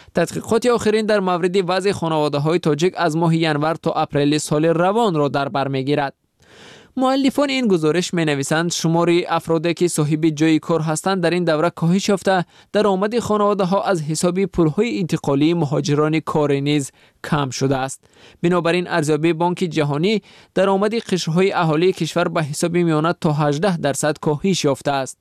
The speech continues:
کاهش درآمد خانواده‌ها را مؤلفان اصلاً به کم شدن حجم پول‌های انتقالی از خارج ربط می‌دهند.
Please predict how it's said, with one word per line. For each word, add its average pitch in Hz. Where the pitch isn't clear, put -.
کاهش 175
درآمد 170
خانواده‌ها 156
را 170
مؤلفان 165
اصلاً 175
به 175
کم 175
شدن 165
حجم 190
پول‌های 160
انتقالی 151
از 165
خارج 175
ربط 143
می‌دهند. 139